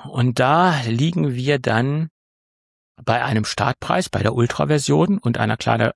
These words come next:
kleinen Speichergröße bei sechstausendfünfhundertneunundneunzig Euro. Bei der Ultraversion, muss man fairerweise dazu sagen. Ja, das zu dem kleinen Spitzenmodell.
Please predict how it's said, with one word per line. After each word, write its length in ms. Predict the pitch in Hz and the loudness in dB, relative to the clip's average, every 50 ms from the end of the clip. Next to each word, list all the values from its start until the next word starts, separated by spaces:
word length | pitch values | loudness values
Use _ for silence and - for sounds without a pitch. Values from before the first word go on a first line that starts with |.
| _ - | _ -6
kleinen 640 | - 117 117 110 113 113 120 120 117 123 - - - - | -4 -2 0 0 0 0 0 -2 -4 -6 -10 -14 -14 -14
Speichergröße 920 | - - - 120 135 - 151 - - 135 147 151 - 160 160 156 151 139 | -6 -2 0 0 2 2 -2 0 2 2 2 2 2 0 0 0 0 -2
bei 480 | 131 131 123 120 117 117 123 123 127 - _ _ _ _ _ _ _ | -2 0 0 2 2 2 2 2 0 -2 _ _ _ _ _ _ _
sechstausendfünfhundertneunundneunzig 1600 | - - - - - - 127 127 117 117 - - 135 127 - 131 123 120 - 113 110 117 120 117 110 110 110 - - 113 - | -4 -4 -2 -2 2 2 2 2 2 -2 -2 -2 -2 0 2 2 0 2 2 2 4 4 4 4 2 2 0 0 -2 -4 -4
Euro. 460 | - - 117 120 113 - - 113 - - _ _ _ _ - - - | 0 2 2 4 4 2 0 -4 -6 -12 _ _ _ _ -20 -6 -2
Bei 180 | 123 117 110 | -2 -2 0
der 240 | 120 110 104 - - 147 | 0 0 0 0 4 4
Ultraversion, 640 | 135 123 - 107 92 - - - 120 - - - | 4 4 4 0 -2 -2 -4 -6 -6 -6 -6 -6
muss 160 | 107 110 - - | -6 -6 -6 -6
man 100 | 117 113 | -6 -4
fairerweise 540 | - 117 117 113 101 - - 104 - - | -2 -2 -2 -2 -2 -4 -4 -6 -6 -6
dazu 300 | - - - - - 58 | -10 -10 -8 -8 -8 -8
sagen. 360 | 58 - - - - - - - - - _ _ _ - - - _ _ _ _ _ _ _ _ _ _ _ _ _ - _ _ _ _ _ _ _ - | -8 -8 -8 -10 -10 -12 -12 -16 -20 -20 _ _ _ -20 -20 -20 _ _ _ _ _ _ _ _ _ _ _ _ _ -20 _ _ _ _ _ _ _ 0
Ja, 260 | 151 127 113 98 - - - - _ _ _ - - - | 2 2 2 0 -4 -12 -16 -20 _ _ _ -20 -10 -8
das 380 | 147 113 123 135 139 - - | -4 0 2 0 0 0 -6
zu 180 | - - - 139 | -8 -4 -4 0
dem 260 | 123 131 123 120 - | 2 2 2 2 0
kleinen 560 | - - - 131 123 127 143 156 170 165 160 | -2 -2 0 2 2 2 2 2 2 2 0
Spitzenmodell. 760 | - - - 156 - - 180 170 170 156 165 175 208 254 | 0 0 -2 -2 0 0 0 0 2 2 2 2 2 0